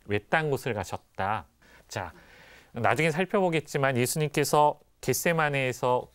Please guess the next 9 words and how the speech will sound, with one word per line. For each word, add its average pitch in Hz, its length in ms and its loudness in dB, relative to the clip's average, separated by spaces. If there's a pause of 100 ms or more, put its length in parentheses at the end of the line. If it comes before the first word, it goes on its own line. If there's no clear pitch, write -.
(360)
기도하시죠. 143 600 0
잡히시기 110 800 -6
전, 104 360 -4 (120)
번민하시잖아요. 113 1040 -4 (220)
그때 160 240 0
어떻게 143 300 0
기도하십니까? 110 840 -2 (1000)
"아빠, 175 580 0 (280)
아버지, 110 560 0